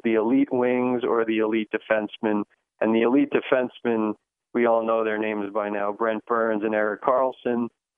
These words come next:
And then the wings include players like Jamie Benn, Patrick Kane, Alex Ovechkin, Patrik Laine, who's an up-and-coming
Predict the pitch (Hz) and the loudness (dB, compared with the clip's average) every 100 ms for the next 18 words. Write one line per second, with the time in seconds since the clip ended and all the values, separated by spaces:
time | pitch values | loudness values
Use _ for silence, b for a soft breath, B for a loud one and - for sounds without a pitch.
0 | - 113 110 110 104 113 120 117 107 107 | -4 0 0 0 0 0 0 -2 -2 -4
1 | - 110 107 - 110 110 101 101 92 120 | -2 -4 -2 0 0 0 -2 -4 -2 -2
2 | 113 107 101 120 120 117 113 - 104 - | 0 0 0 -2 0 -2 -4 -4 -6 -6
3 | 101 - 123 117 117 113 107 101 95 - | -6 -4 -2 0 0 0 0 0 -2 -4
4 | 101 117 110 - 120 113 110 _ _ - | -2 -2 -2 -4 0 0 -2 _ _ 0
5 | 110 - 104 107 117 123 123 123 123 120 | 0 0 -2 2 2 2 2 2 2 0
6 | 113 113 113 113 - 113 120 117 117 113 | 0 0 0 0 0 0 0 0 0 -2